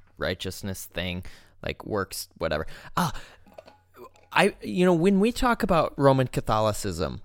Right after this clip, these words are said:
it's like, okay, that is, you know, I don't agree with that. I think it's wrong. I think it's misreading the Bible. But, you know, I, I get it to some extent.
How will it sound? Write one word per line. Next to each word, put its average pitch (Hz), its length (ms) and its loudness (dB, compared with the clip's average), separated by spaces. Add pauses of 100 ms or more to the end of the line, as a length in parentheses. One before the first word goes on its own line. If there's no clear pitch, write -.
it's - 160 -4
like, 110 240 2
okay, 104 280 -2
that 113 220 2
is, 113 360 -2
you 120 160 -2
know, 101 160 0 (140)
I 113 60 -2
don't 113 200 4
agree 113 200 2
with 101 100 -2
that. 101 140 2
I 95 80 4
think 92 160 -4
it's - 220 -10 (160)
wrong. 98 240 2
I 95 80 2
think 98 160 -2
it's - 100 -8
misreading 95 480 -2
the 92 60 -8
Bible. 90 400 -2 (800)
But, 113 340 8 (280)
you 117 140 0
know, 92 220 -2 (160)
I, 107 140 0 (1200)
I 120 60 2
get 117 240 4
it - 180 -4
to 120 100 0
some 107 240 2
extent. - 460 -4